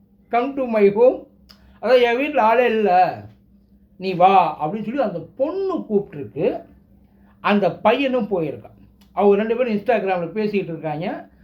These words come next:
அந்த சாட்ஸ் எல்லாம் இருக்குது. சரி, பொண்ணு கூப்பிட்டாலேன்னு சொல்லி பையன் இங்கேருந்து ரேப்பிடோ புக் பண்ணி பல கனவுகளோட போயிருக்கான். "ஐயோ இன்னைக்கு" அப்படின்ற மாதிரி நிறைய ஒரு ஆசைகளோட போயிருக்கான்னு வைங்களேன். உள்ள போனதுக்கப்புறம்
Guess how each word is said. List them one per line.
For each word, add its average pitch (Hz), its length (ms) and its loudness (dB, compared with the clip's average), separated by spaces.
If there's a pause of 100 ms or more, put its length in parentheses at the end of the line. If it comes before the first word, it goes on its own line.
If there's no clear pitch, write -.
(120)
அந்த 160 200 -6
சாட்ஸ் 202 420 -2
எல்லாம் 175 220 0
இருக்குது. 139 320 -8 (960)
சரி, 311 200 4
பொண்ணு 349 340 2
கூப்பிட்டாலேன்னு 302 540 0
சொல்லி 262 280 -2 (100)
பையன் 320 480 0
இங்கேருந்து 285 260 -2
ரேப்பிடோ 294 580 0
புக் 262 180 -10
பண்ணி 311 240 -2
பல 262 300 2
கனவுகளோட 311 680 2
போயிருக்கான். 226 500 -2 (880)
"ஐயோ 226 440 4
இன்னைக்கு" 214 480 0 (360)
அப்படின்ற 233 540 2
மாதிரி 254 300 0 (160)
நிறைய 247 420 2
ஒரு 226 140 0
ஆசைகளோட 226 720 -2
போயிருக்கான்னு 202 480 -2
வைங்களேன். 147 400 -6 (840)
உள்ள 294 280 2
போனதுக்கப்புறம் 160 1160 -4